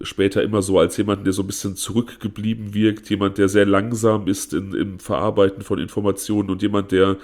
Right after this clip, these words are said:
ja, eine gewisse soziale Inkompetenz auch aufweist, daher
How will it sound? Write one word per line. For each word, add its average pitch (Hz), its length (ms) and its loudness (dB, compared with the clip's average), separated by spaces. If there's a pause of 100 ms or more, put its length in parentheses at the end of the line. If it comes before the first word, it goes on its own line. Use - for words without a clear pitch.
(640)
ja, 92 120 2
eine 98 140 0
gewisse 104 280 -2
soziale 101 440 2
Inkompetenz 92 880 -4
auch - 260 -2
aufweist, 92 600 0
daher 92 460 2